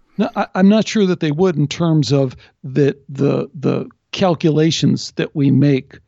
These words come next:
from, you know, if we take Niels Bohr and we take his formula and it says, "Okay,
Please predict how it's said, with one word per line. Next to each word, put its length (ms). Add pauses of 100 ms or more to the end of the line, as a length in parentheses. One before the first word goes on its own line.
(300)
from, 600
you 100
know, 200
if 100
we 80
take 240
Niels 340
Bohr 520 (140)
and 140
we 140
take 320
his 500 (260)
formula 680
and 120
it 140
says, 220
"Okay, 340